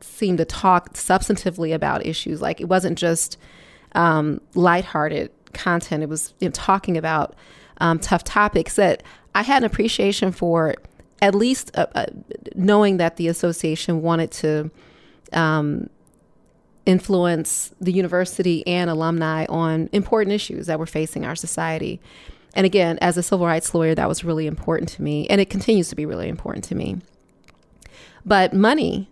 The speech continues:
uh, was a challenge, and, um,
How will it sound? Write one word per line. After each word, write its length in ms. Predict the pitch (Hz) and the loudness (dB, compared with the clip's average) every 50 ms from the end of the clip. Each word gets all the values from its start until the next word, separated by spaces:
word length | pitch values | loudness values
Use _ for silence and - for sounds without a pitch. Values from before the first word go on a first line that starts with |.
| _ _ - | _ _ 0
uh, 300 | 190 185 185 180 175 160 | 2 4 4 4 4 2
was 200 | 175 185 190 175 | 4 2 2 2
a 60 | 185 180 | 2 -2
challenge, 560 | - - 202 247 240 180 - - - - - - | -2 0 0 0 0 -2 -4 -4 -4 -6 -6 -2
and, 520 | - 175 175 175 170 170 170 170 170 165 - - - - - - - _ _ - | 0 2 2 2 2 2 2 2 2 0 -2 -6 -18 -20 -20 -20 -20 _ _ 2
um, 680 | 170 170 170 170 170 170 170 170 165 165 165 160 - | 4 4 6 6 6 6 6 4 4 4 2 0 -2